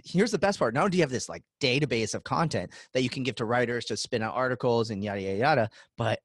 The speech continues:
also as well, think about this. You can turn those recordings of those sessions into little small clips that are, like, a minute long, post them on Instagram, post them on Facebook, post them on LinkedIn, and boom,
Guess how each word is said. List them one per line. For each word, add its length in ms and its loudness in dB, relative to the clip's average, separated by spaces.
also 440 2
as 140 2
well, 160 4
think 160 -4
about 220 2
this. 240 0
You 100 -4
can 180 0
turn 380 -2
those 240 4
recordings 560 -2
of 80 -8
those 200 -2
sessions 480 -2
into 220 -4
little 220 0
small 300 -2
clips 360 -2
that 140 2
are, 40 2
like, 140 0
a 40 -4
minute 280 -2
long, 340 0
post 200 0
them 120 -2
on 120 2
Instagram, 520 -2
post 240 -2
them 60 2
on 100 4
Facebook, 360 0
post 200 -6
them 100 -6
on 180 0
LinkedIn, 540 2
and 300 -4
boom, 400 2